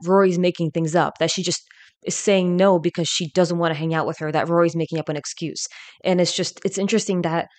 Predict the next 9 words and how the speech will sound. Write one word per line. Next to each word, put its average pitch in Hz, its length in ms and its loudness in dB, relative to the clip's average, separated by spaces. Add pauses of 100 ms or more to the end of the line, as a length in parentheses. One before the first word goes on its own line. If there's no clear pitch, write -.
(300)
Paris's 196 480 6
initial 175 340 0
reaction 175 480 -2
is 160 140 -2
just - 220 -8
assume 190 460 -2
that 147 140 -2
she's 175 220 -4
being 160 360 -2